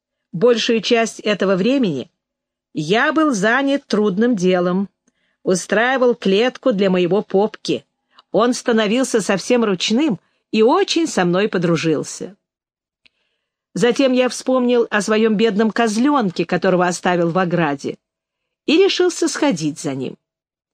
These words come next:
Я застал его там, где оставил. Да он и не мог уйти, но он почти умирал с голоду. Я нарубил сучьев и веток, какие мне попались под руку,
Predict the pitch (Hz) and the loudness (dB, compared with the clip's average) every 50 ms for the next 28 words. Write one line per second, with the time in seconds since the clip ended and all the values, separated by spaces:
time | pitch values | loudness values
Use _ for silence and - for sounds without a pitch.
0 | _ _ _ _ _ _ _ _ _ 196 170 262 330 370 370 381 330 - - 330 | _ _ _ _ _ _ _ _ _ -2 0 0 2 2 2 0 0 -2 -2 0
1 | 339 349 294 302 285 262 254 - - 277 302 294 269 220 - 277 254 240 240 - | 0 2 2 2 2 0 -2 0 0 0 0 0 0 0 0 0 0 0 -2 -4
2 | - - 139 127 - - - - - - _ _ _ _ _ _ _ _ _ _ | -6 -6 -4 -4 -4 -6 -10 -10 -12 -16 _ _ _ _ _ _ _ _ _ _
3 | _ - 165 202 262 285 285 285 - 254 254 262 269 269 269 277 262 - - 160 | _ -2 0 2 2 2 2 0 0 0 0 0 2 2 2 0 0 0 -2 -2
4 | 147 - - - - 135 131 - _ _ _ _ _ _ _ _ _ _ _ - | -2 -4 -6 -8 -6 -6 -6 -8 _ _ _ _ _ _ _ _ _ _ _ -2
5 | 185 208 226 226 220 - - 214 180 - - - - 359 381 370 320 254 240 226 | 0 0 2 0 0 0 0 0 0 -2 -4 -2 2 2 4 4 4 2 2 2
6 | 226 233 226 196 170 180 160 175 170 156 147 147 139 139 131 131 175 _ _ _ | 0 0 -2 -2 -4 -4 -2 0 0 2 0 0 -2 -4 -6 -8 -10 _ _ _
7 | _ _ _ _ _ _ _ _ _ _ _ _ _ _ _ _ _ 185 190 233 | _ _ _ _ _ _ _ _ _ _ _ _ _ _ _ _ _ -2 0 0
8 | 226 226 220 220 214 214 208 180 226 233 220 208 - - - - - 214 220 - | 2 2 2 2 2 2 0 2 2 2 2 0 -2 -8 -10 -4 -2 -2 -2 -2
9 | - - 202 170 202 202 180 240 294 311 - - 127 - _ _ _ _ _ _ | -2 -2 -2 0 0 0 0 0 -2 -2 -4 -6 -8 -8 _ _ _ _ _ _
10 | _ _ _ _ - 196 190 180 - 220 214 196 196 208 196 - 214 202 - - | _ _ _ _ -2 -2 -2 0 0 0 0 0 0 0 0 0 -2 0 0 0
11 | 190 170 175 180 - - - 196 180 160 147 147 139 - - 131 - | 0 0 0 -2 -4 -4 -2 -2 0 0 -2 -4 -8 -8 -10 -10 -12